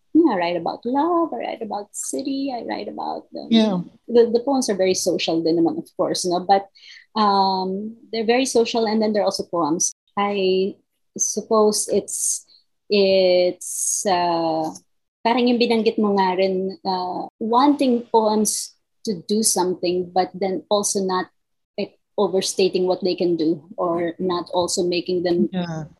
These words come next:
Speaker 1: uh, forcing them to do what really they cannot do. No, I, I have, I have no delusions about, uh, poetry, at least the poetry that I write. No, no delusions
Speaker 2: Yeah.
Speaker 1: about, um,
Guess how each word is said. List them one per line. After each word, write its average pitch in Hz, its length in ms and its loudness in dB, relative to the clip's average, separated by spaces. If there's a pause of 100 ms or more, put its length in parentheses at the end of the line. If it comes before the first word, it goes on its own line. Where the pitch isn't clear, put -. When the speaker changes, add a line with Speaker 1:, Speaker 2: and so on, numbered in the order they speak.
Speaker 1:
uh, - 120 2
forcing 214 560 4
them 190 240 2
to 202 80 2
do 190 200 2 (200)
what 175 360 0
really 190 360 -2
they 170 160 0
cannot 208 360 0 (100)
do. 165 220 0
No, 190 200 -2
I, 180 320 -2 (100)
I 202 60 0 (120)
have, 220 180 -8 (140)
I - 40 0
have 233 240 -2
no 208 240 -2 (640)
delusions 196 640 0
about, 175 380 -2 (280)
uh, 196 120 -6 (140)
poetry, 196 420 0
at 220 160 2
least 269 200 4
the 254 120 6
poetry 214 320 4
that 180 160 0
I 175 240 -4 (200)
write. 175 420 -4
No, 233 300 -2
no 240 260 -2
delusions 190 500 -2
Speaker 2:
Yeah. 143 160 -10
Speaker 1:
about, - 280 -6 (520)
um, 180 600 -2